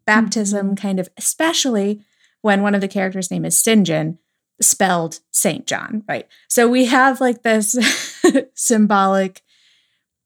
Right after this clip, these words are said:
Speaker 1: entering of the Rivers home where Jane is going to be kind of washed, washed anew. And yeah, she, she meets these friends,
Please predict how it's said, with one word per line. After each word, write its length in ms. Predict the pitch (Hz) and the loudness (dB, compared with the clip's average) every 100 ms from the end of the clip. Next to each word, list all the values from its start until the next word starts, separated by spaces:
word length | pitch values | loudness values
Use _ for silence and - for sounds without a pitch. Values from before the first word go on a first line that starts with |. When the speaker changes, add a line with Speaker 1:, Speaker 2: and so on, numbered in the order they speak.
| _ _ _ - | _ _ _ -2
Speaker 1:
entering 560 | 220 208 208 190 180 | 2 2 2 0 0
of 180 | 175 180 | -2 -2
the 100 | 196 | -2
Rivers 480 | 180 185 175 175 - | 0 0 0 -2 -6
home 280 | 156 165 165 | -8 -8 -8
where 200 | 156 160 | -8 -10
Jane 260 | 170 156 | -8 -8
is 120 | 156 - | -8 -8
going 180 | 131 | -10
to 60 | - | -10
be 80 | 117 | -12
kind 200 | - 160 | -10 -10
of 100 | 170 | -10
washed, 640 | 156 - 151 - - - _ - | -14 -12 -8 -6 -6 -10 _ -10
washed 380 | 160 160 - | -6 -4 -4
anew. 400 | 185 170 139 160 - - - - - | -4 -6 -8 -14 -18 -20 -20 -20 -4
And 240 | 202 208 | 0 2
yeah, 160 | 302 311 | 2 2
she, 320 | - 196 185 - | 2 0 -2 -6
she 220 | - 180 | -6 -2
meets 440 | 180 170 - - - | -2 -2 -2 -4 -6
these 180 | 202 - | -4 -2
friends, 600 | 294 262 196 202 - | 0 2 2 0 -6